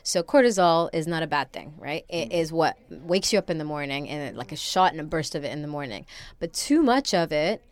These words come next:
Speaker 1: basically is what then causes stress.
Speaker 2: Mm-hmm.
Speaker 1: So literally, the more cortisol you have, you might get more flow,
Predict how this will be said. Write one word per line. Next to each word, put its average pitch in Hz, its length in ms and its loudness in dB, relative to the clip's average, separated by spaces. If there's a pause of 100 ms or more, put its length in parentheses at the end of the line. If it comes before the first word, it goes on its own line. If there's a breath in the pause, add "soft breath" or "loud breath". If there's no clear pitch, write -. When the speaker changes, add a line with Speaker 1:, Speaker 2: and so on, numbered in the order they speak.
(100)
Speaker 1:
basically 180 380 -2
is 160 100 -6
what 160 200 -4
then 156 100 -8
causes 156 460 -6
stress. - 560 -6 (340 loud breath)
Speaker 2:
Mm-hmm. 220 120 -16
Speaker 1:
So - 280 -2
literally, 190 640 4
the 170 160 -6
more 175 180 -4
cortisol 170 480 0
you 151 60 -6
have, 208 540 -2
you 170 160 -4
might 147 240 -4
get 143 160 -4
more 147 240 -4
flow, 196 580 4